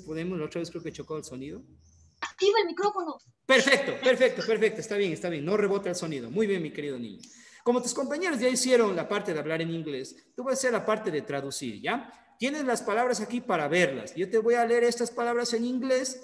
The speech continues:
Speaker 1: y tú, pensando y escuchando el sonido más o menos, con tus palabras me traduces. Vamos a hacer una prueba con una fácil primero. Class.
Speaker 2: Clase.
Speaker 1: Eso, ya entendiste la idea, ¿verdad? Ahora voy a hacer con las demás.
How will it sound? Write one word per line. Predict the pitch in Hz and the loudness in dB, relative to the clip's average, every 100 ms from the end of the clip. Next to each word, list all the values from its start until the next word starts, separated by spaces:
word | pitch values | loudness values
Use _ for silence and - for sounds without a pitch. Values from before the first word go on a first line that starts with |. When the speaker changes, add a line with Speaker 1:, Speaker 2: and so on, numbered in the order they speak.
| - - | -18 -8
Speaker 1:
y | 180 | -6
tú, | 247 294 - - | -2 -4 -4 -2
pensando | 170 175 269 294 | -2 0 -2 0
y | 233 | -2
escuchando | 220 220 226 202 | -2 -4 -4 -2
el | 180 | -4
sonido | 196 220 214 | -4 -4 -2
más | 226 233 | -2 -4
o | |
menos, | 262 320 349 - - _ | -6 -4 -6 -8 -20 _
con | 147 143 | -10 -10
tus | 233 | -8
palabras | - 254 269 240 | -2 0 4 2
me | 175 | 2
traduces. | 143 135 151 151 - 85 - - | 0 -2 0 0 -2 -10 -16 -2
Vamos | 262 254 | 2 4
a | |
hacer | 240 | 2
una | 190 | 2
prueba | 190 190 170 | 2 2 2
con | 160 | -2
una | 165 156 | -2 -4
fácil | 151 151 135 - | -4 -4 -4 -10
primero. | 113 107 98 _ | -12 -12 -14 _
Class. | - 247 233 135 - - - - _ _ _ _ _ _ _ _ _ _ _ _ - | 2 6 6 4 -2 -8 -10 -16 _ _ _ _ _ _ _ _ _ _ _ _ 4
Speaker 2:
Clase. | 269 277 254 208 175 _ - | 6 6 4 2 2 _ 0
Speaker 1:
Eso, | 165 175 131 | 4 4 4
ya | 175 | 4
entendiste | 220 226 226 226 | 4 4 4 4
la | 190 | 4
idea, | 156 120 | 4 0
¿verdad? | 101 147 262 262 | -4 0 0 2
Ahora | 160 202 | 2 4
voy | 226 | 4
a | 233 | 4
hacer | 226 262 | 2 0
con | 220 | 0
las | 151 110 | -2 -4
demás. | 135 147 113 | -2 -2 -4